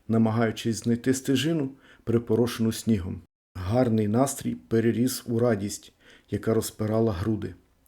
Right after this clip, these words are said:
рвалася назовні. Хотілося співати.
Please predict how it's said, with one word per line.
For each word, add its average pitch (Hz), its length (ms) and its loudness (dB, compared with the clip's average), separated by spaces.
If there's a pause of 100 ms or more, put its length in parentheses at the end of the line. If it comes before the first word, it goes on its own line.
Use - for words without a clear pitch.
рвалася 98 520 -6
назовні. 90 540 -6 (320)
Хотілося 135 600 -2
співати. 120 580 0